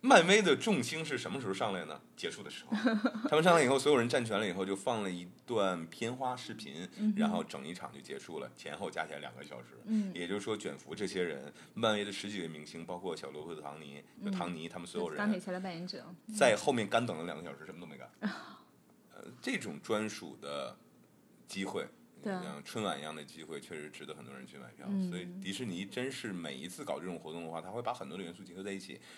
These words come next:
Speaker 1: 包括很多专属的这种，就我们说限量版的小东西。你女生的话，其实有好多包啊，
Speaker 2: <laughs>
Speaker 1: 小，小首饰啊，衣服啊，
Speaker 2: 停不下来。
Speaker 1: 停不下来。
Speaker 2: 嗯。
Speaker 1: 其实他们都，都开玩笑说我买的多嘛，他们买的也不少。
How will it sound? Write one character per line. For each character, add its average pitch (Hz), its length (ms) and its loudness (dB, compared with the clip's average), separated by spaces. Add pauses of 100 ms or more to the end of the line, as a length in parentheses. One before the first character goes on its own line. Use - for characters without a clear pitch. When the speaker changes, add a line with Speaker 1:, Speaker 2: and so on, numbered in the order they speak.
(140)
Speaker 1:
包 90 120 -6
括 98 160 -2
很 82 160 -10
多 80 100 -10
专 95 220 -6
属 80 160 -14
的 71 140 -12
这 80 160 -12
种， 71 300 -14
就 90 140 -6 (160)
我 90 60 -14
们 98 120 -2
说 117 40 -6
限 165 120 0
量 139 120 2
版 82 140 0
的 87 100 -6
小 85 140 -8
东 92 140 -8
西。 - 140 -10 (640)
你 156 80 2
女 165 180 6
生 151 140 4
的 208 100 6
话， 185 160 8 (200)
其 - 140 -2
实 185 60 2
有 202 100 6
好 165 120 0
多 - 180 -4 (220)
包 160 220 8
啊， 156 240 4
Speaker 2:
<laughs> - 20 -2
Speaker 1:
小， 226 180 2
小 247 180 2
首 226 200 -2
饰 143 220 -4
啊， 131 260 0
衣 - 20 2
服 - 60 2
啊， 170 260 -4
Speaker 2:
停 214 160 4
不 220 40 6
下 226 200 4
来。 165 220 2 (300)
Speaker 1:
停 190 140 -2
不 180 60 0
下 180 80 -2
来。 151 60 -4
Speaker 2:
嗯。 82 140 -10 (120)
Speaker 1:
其 - 140 -8
实 160 200 -6
他 151 120 0
们 160 120 -4
都， 156 280 2
都 147 100 -6
开 139 140 0
玩 143 80 0
笑 143 140 0
说 117 120 -2
我 92 80 0
买 101 180 0
的 69 80 -10
多 73 120 -10
嘛， 73 80 -10
他 165 120 6
们 196 80 4
买 110 120 6
的 92 60 2
也 98 80 4
不 277 80 6
少。 302 160 6